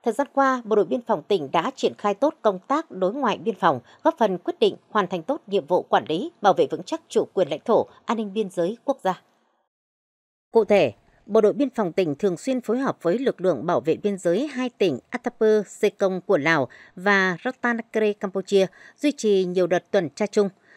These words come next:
Qua đó đã xử lý kịp thời nhiều vụ việc liên quan đến chủ quyền biên giới, tổ chức thăm, trao đổi thông tin theo định kỳ và tổ chức hội đàm, gặp mặt và hỗ trợ nhiều phần quà có ý nghĩa thiết thực như trao tặng, hỗ trợ vật tư y tế, thuốc chữa bệnh,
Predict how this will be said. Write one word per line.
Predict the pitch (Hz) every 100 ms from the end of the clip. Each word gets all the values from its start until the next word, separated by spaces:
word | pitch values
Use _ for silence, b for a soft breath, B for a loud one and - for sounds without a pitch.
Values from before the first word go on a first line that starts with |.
| b
Qua | 247
đó | 208 202
đã | 226 254
xử | -
lý | 156 165
kịp | - -
thời | 196 185 170
nhiều | 175 180
vụ | 156 170
việc | - 180 -
liên | - 254
quan | 254 240
đến | 185 208 277
chủ | 214
quyền | - 160 123
biên | 190
giới, | 175 190 302 b b b _
tổ | 233 170
chức | - 330 - -
thăm, | 220 214 -
trao | - 254
đổi | 220 139 -
thông | 196
tin | 208 196 185
theo | 202 190
định | 180 -
kỳ | 170 135 B B
và | 196 208 202
tổ | - 202 156
chức | - -
hội | - 202
đàm, | 185 170 147 -
gặp | 190 -
mặt | 180 - B B
và | 196 196
hỗ | 175 -
trợ | - 220 165
nhiều | 170 185 185 156
phần | 190
quà | 147 170 160 143 -
có | 160 208
ý | 185
nghĩa | 208 208
thiết | - 330
thực | 208 143 B B B
như | 202 208
trao | 202 262 262
tặng, | 196 131 b -
hỗ | 208
trợ | 285 233 127 -
vật | 165
tư | 208
y | - 196
tế, | 175 180 285 b _
thuốc | 311 330
chữa | - 233
bệnh, | 196